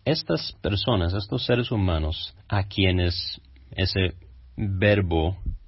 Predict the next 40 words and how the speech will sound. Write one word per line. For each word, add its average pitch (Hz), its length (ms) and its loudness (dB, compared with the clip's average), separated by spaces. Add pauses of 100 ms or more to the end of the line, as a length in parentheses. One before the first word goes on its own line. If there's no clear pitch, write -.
(140)
les 92 360 2
dio 101 280 2
el 113 180 -2
derecho 92 680 2 (380)
de 92 200 2
llegar 82 420 2
a 120 80 -2
ser 117 300 0
hijos 156 420 -2
de 151 140 2
Dios, 85 560 -2 (260)
si - 240 -6
creen 107 440 2
en 98 100 0
su 117 160 -2
nombre, 87 460 -2 (180)
esas 117 260 -4
son 127 220 -2
personas 110 640 0 (180)
que - 80 -6
tienen 101 300 2
derecho 95 560 4 (500)
de 85 100 0
ser, - 200 -4
de 92 180 -2
llegar 85 240 4
a 110 60 0
ser 101 160 0
hijos 104 240 0
de 95 100 2
Dios, 80 320 -2 (160)
que 107 140 2
no 104 340 4
nacieron 170 580 0
de 165 100 0
sang-, - 520 0
de 92 180 -2
sangre, 82 560 0
versículo 87 460 -6
trece, - 440 -6